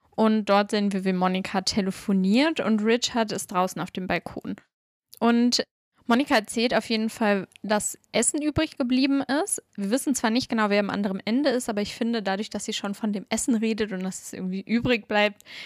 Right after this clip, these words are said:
gehe ich schon irgendwie davon aus, dass es sich eben um Chandler und Joey handelt.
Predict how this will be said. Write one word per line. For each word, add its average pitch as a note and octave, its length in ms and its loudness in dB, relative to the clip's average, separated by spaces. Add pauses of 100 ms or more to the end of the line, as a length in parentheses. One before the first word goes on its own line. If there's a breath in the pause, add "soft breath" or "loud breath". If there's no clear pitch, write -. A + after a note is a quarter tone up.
(140 loud breath)
gehe G#3 100 2
ich G#3 140 -2
schon F3+ 180 0
irgendwie F#3+ 240 -2
davon E3+ 260 -4
aus, F#3+ 220 -2
dass - 200 -8
es - 140 -12
sich - 220 -8
eben F3+ 120 -10
um E3+ 140 -6
Chandler F#3 400 -4
und F#3+ 180 -2
Joey G#3+ 460 2
handelt. G3+ 460 -2